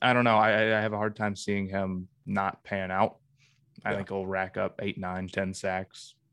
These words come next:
Speaker 1: year one. And I, I think he's already got the hype going into it.
Speaker 2: So the only reason I didn't pick him is because of the odds. I didn't think there was enough value there compared to the other rookies. I am in full agreement with you.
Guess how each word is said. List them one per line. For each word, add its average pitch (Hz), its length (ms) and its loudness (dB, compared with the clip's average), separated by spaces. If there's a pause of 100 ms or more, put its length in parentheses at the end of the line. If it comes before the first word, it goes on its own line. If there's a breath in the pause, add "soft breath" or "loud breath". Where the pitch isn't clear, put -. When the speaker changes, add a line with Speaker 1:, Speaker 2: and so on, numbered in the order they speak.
Speaker 1:
year 92 220 -4
one. 92 380 -6 (480)
And 87 320 -14 (120)
I, 92 160 -8
I 87 100 -10
think 92 160 -10
he's 90 120 -8
already 90 240 -6
got 87 200 -10
the 92 80 -6
hype 87 160 -14
going 87 220 -14
into 87 300 -14
it. - 80 -16 (400)
Speaker 2:
So - 120 0
the 113 240 4
only 143 340 8
reason 113 360 4
I 92 100 4
didn't 87 240 0
pick - 220 -4
him - 200 -12 (400)
is 95 200 4 (420)
because 104 240 6
of 90 60 0
the 82 120 0
odds. - 380 -8 (420)
I 110 100 6
didn't 110 160 6
think 101 160 6
there 101 100 6
was 95 140 4
enough 92 280 2
value 92 640 4
there 87 240 4
compared 87 460 0
to 90 40 -6
the 85 160 -4
other 80 160 -2
rookies. 80 440 -10 (420 loud breath)
I 98 160 8
am 101 200 8
in 95 140 6
full 107 280 4
agreement 98 400 2
with 95 160 -2
you. 95 240 0